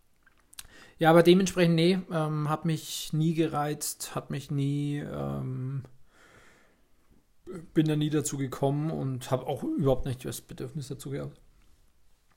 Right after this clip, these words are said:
irgend so einen Trip mitzumachen oder sowas. Dementsprechend bin ich da sehr, sehr anständig gewesen.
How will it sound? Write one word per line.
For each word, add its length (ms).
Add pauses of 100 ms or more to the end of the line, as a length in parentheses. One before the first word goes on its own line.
(480)
irgend 200
so 80
einen 100
Trip 240
mitzumachen 540
oder 160
sowas. 340 (160)
Dementsprechend 920 (840)
bin 140
ich 120
da 300
sehr, 240
sehr 180
anständig 500
gewesen. 420